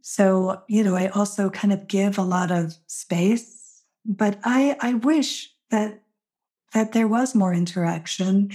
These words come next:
What is beautiful now is that with my book, there have been a number of people who have reached out to me, and that has begun to make a few links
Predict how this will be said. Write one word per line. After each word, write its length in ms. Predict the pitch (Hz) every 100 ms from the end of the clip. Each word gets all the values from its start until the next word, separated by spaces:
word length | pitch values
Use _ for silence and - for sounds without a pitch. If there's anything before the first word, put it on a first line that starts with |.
| - _ _ _
What 240 | 202 202 233
is 220 | 202 -
beautiful 640 | - 220 262 269 - 208
now 540 | 196 190 185 185 185 190
is 300 | 190 175 -
that 260 | 180 175
with 280 | 185 185 175
my 180 | 196 180
book, 500 | 175 240 196 175 - _ _ _ _ _
there 120 | 196 190
have 240 | 208 -
been 240 | 208 226
a 80 | 226
number 340 | 202 180 175 175
of 180 | 170
people 400 | - 180 180 170
who 160 | 170 190
have 280 | 165 190 -
reached 280 | 190 - 180
out 220 | 180 -
to 120 | -
me, 440 | 175 170 175 175 _ -
and 260 | 208 196
that 380 | 214 220 233 226
has 360 | 175 208 196 -
begun 580 | 220 208 214 208 214 202
to 160 | -
make 580 | 196 190 185 180 - - -
a 80 |
few 480 | 196 - 214 226 226
links 920 | 220 196 196 170 - - - - -